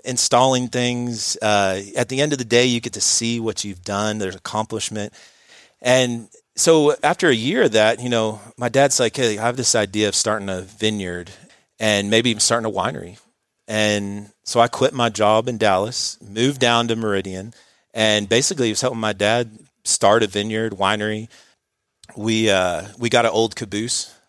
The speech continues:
<laughs> and we remodeled it into a bedroom, kitchen, shower, and we'd stay in this caboose while we were doing work on the property.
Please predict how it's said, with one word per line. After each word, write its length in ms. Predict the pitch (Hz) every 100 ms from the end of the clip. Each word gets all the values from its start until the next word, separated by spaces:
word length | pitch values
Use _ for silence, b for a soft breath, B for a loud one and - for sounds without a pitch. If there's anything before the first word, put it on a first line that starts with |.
| _
<laughs> 280 | _ - -
and 260 | 156 127 - 170
we 200 | 131 131
remodeled 500 | 131 117 110 117 117
it 60 | 117
into 200 | 120 104
a 40 |
bedroom, 480 | 95 107 107 107 104
kitchen, 380 | - 113 - 110
shower, 480 | - 101 95 101 - B B B
and 120 | 120
we'd 120 | 117 -
stay 300 | - 127 135
in 100 | 113
this 180 | 104
caboose 680 | - 98 107 131 101 98 -
while 360 | 104 104 117 117
we 140 | 104
were 140 | 101 95
doing 340 | 104 107 98
work 240 | 98 104 104
on 80 |
the 80 | 95
property. 500 | - 110 - 92 92